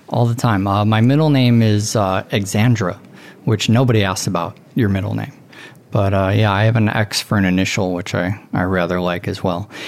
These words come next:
It's a weird thing in the, in the horror circuit 'cause people just assume you, you just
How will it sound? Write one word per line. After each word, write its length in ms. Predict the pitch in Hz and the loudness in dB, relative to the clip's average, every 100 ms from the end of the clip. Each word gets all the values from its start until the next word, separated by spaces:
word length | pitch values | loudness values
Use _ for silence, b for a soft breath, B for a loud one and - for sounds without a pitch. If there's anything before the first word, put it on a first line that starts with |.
| B | B
It's 120 | - | 0
a 40 | 180 | 2
weird 280 | 196 185 | 4 2
thing 180 | 185 175 | 2 4
in 200 | 147 135 | 4 4
the, 500 | 131 127 123 120 120 | 4 4 4 4 2
in 380 | - 123 120 117 | 2 4 4 4
the 120 | 117 | 4
horror 300 | 113 123 117 | 2 2 2
circuit 460 | 104 113 92 - 98 | 0 -2 -2 -2 -4
'cause 220 | - 107 - | -2 -2 0
people 260 | 113 107 | 0 2
just 240 | 98 95 - | 0 -2 -6
assume 380 | - 98 92 98 | -2 0 0 0
you, 320 | 92 90 - - B B B B B B B | 0 -2 -6 -12 B B B B B B B
you 160 | 123 113 | 2 4
just 260 | 104 98 | 2 0